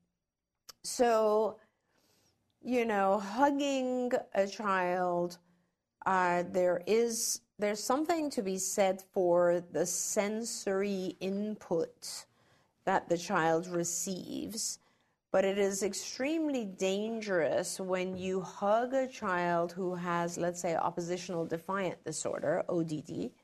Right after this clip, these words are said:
because what you will be doing is very likely hugging them, which is usually classified as a reinforcer,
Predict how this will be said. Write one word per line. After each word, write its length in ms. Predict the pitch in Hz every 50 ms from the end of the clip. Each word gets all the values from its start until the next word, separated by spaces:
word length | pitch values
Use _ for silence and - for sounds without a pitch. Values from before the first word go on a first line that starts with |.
| _ _ _ _ _ - - _ _ _ _
because 440 | - 220 - 240 226 220 214 220
what 340 | 226 - 220 220 247 285 - - -
you 160 | 240 262 240
will 260 | 220 220 226 233 226
be 200 | 226 185 202 196
doing 760 | 175 160 170 202 220 226 208 170 156 - - 190 214 233 247 - - - - -
is 400 | 196 180 175 165 165 175 175 -
very 300 | 185 202 202 202 196 196
likely 580 | 190 190 190 202 220 214 - - - 214 196
hugging 840 | 202 180 - - - - - 233 240 214 226 226 214 202 190 185 180 175
them, 320 | 175 175 170 175 175 175
which 180 | 180 180 180 175
is 180 | 170 175 165
usually 440 | 175 190 208 208 196 208 196 185 180
classified 560 | 180 - 202 170 175 175 - - - - -
as 160 | 170 160 147
a 60 | 151 156
reinforcer, 1200 | 151 160 165 175 170 165 160 - - 175 180 185 185 185 - - - - - - - 185 240 247